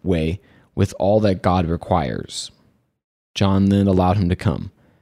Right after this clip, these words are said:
After baptism, Jesus came up out of the water at once, and at that moment heaven opened. He saw the Spirit of God descending like a dove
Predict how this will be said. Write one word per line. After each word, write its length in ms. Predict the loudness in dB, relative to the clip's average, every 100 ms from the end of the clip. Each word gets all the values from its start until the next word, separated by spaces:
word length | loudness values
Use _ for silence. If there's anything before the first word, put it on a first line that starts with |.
| _ _ _ _ -2
After 300 | -2 0 -2
baptism, 680 | 2 0 0 0 2 0
Jesus 400 | 0 0 2 0
came 380 | 0 0 0 -2 -10 _ _ _ _
up 320 | -4 -4 -4 -18 _
out 220 | 0 2
of 120 | 0 0
the 100 | 2
water 340 | 2 2 0
at 140 | -2
once, 420 | -2 -6 -6 -8 -14 _ _ _ _ _ _ _ -4
and 140 | 0
at 140 | 0 0
that 160 | -2
moment 340 | 0 0 0 -2
heaven 320 | 0 0 0
opened. 420 | -4 -6 -10 -12 -20 _ _ _ _ _ _ _ _ _ _
He 100 | -2
saw 300 | 0 2 2
the 140 | 0
Spirit 400 | -4 -2 0 2
of 180 | 0 -2
God 260 | 0 2 0
descending 520 | -2 -2 0 2 0
like 180 | 0 -4
a 60 |
dove 560 | -8 -2 0 0 -2 -10